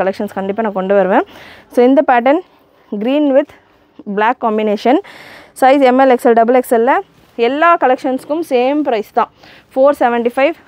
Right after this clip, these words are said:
free shipping all over India, flat price. Next டி எஸ் செவன் எயிட்டி நைன் product code, T எஸ் செவன் எயிட்டி நைன், Pink color. Last time இந்த color காம்பினேஷன்ஸ்க்கு தான்,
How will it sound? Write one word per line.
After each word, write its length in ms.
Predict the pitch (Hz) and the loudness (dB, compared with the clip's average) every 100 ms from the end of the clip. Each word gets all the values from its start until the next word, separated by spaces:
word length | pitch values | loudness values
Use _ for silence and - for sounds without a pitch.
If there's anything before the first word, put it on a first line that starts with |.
| - | -8
free 180 | 247 277 | -4 -2
shipping 320 | 262 233 285 302 | -2 2 2 4
all 120 | 233 226 | 4 4
over 120 | 233 233 | 2 -2
India, 200 | 214 240 285 | 0 -2 -2
flat 320 | 233 233 262 262 214 | -4 -4 -4 -6 -4
price. 300 | 226 339 - _ _ _ - _ _ _ 240 | -2 -2 -8 _ _ _ -20 _ _ _ -6
Next 240 | 240 - 294 269 | -6 -6 -6 -2
டி 80 | 262 277 | 2 2
எஸ் 140 | 311 - - - - - | 0 -8 -20 -20 -14 0
செவன் 320 | 254 254 294 233 | 2 2 2 2
எயிட்டி 200 | 233 240 | 2 0
நைன் 140 | 214 196 | -2 -2
product 340 | 208 208 233 - | 0 0 0 0
code, 200 | 247 359 - _ _ - - _ - | 0 0 -4 _ _ -20 -20 _ -6
T 80 | 269 277 | 0 0
எஸ் 120 | 277 254 | 0 0
செவன் 300 | 226 262 262 | 2 2 0
எயிட்டி 240 | 226 233 233 214 | -2 -2 -2 0
நைன், 200 | 247 381 _ _ _ _ _ _ _ _ _ _ _ _ _ _ - | 0 -2 _ _ _ _ _ _ _ _ _ _ _ _ _ _ -2
Pink 240 | 277 285 277 | 2 2 2
color. 200 | 233 202 196 | 2 4 2
Last 220 | 208 - | -2 -2
time 160 | 247 233 | -2 0
இந்த 180 | 240 269 262 | 0 0 2
color 240 | 226 226 233 | 0 0 0
காம்பினேஷன்ஸ்க்கு 720 | 226 220 208 208 208 - 208 | -2 -2 -6 -8 -12 -10 -10
தான், 100 | 226 | -8